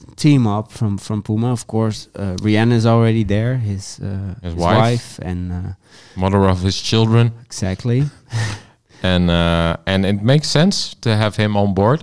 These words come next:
Speaker 2: at Puma.
Speaker 1: Yeah,
Speaker 2: So
Speaker 1: it's exciting. Now, of course, he had the partnership with Under Armour a couple of years ago, which wasn't that exciting.
Speaker 2: Mm-hmm.
Speaker 1: Um, since he's such a big name in fashion, but he,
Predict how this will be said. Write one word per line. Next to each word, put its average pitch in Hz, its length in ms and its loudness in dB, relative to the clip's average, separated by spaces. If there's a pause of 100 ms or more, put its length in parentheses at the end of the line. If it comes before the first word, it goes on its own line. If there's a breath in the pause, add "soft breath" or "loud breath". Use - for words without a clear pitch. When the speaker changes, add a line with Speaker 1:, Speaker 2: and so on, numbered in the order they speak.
Speaker 2:
at - 140 -20
Puma. 120 460 0
Speaker 1:
Yeah, 135 260 0
Speaker 2:
So 98 340 4
Speaker 1:
it's 95 60 -4
exciting. 127 420 -2
Now, 117 160 0
of - 140 -8
course, 151 240 0
he 151 80 0
had 135 340 0
the 113 140 -4 (100)
partnership 117 720 -4
with 98 240 -6
Under 110 320 -4
Armour 123 380 -4
a 123 40 -10
couple 123 380 -8
of - 340 -12 (120)
years 120 360 -4
ago, 120 260 -2
which 110 280 -6
wasn't 110 300 -2
that 98 160 -6
exciting. 127 600 -4 (120)
Speaker 2:
Mm-hmm. 104 580 -8
Speaker 1:
Um, 101 580 -2 (1400)
since 151 320 2
he's 135 200 0
such 151 300 0
a 127 60 0
big 107 240 -2
name 113 260 0
in 127 60 2
fashion, 117 460 -2
but 104 160 -2
he, 104 200 -2